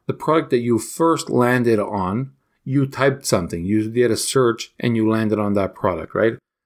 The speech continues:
So that keyword is awarded to the very first search term that you did.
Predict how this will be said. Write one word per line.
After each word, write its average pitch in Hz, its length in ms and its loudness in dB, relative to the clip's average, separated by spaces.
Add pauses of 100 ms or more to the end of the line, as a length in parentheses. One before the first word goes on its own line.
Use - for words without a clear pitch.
(120)
So 135 180 0
that 151 400 0
keyword 120 640 2
is 117 380 0 (120)
awarded 123 540 2 (160)
to 127 240 -2
the 110 180 2
very 120 320 2
first - 420 -2
search 113 360 0
term 110 240 0
that 107 140 2
you 113 100 -2
did. 135 320 0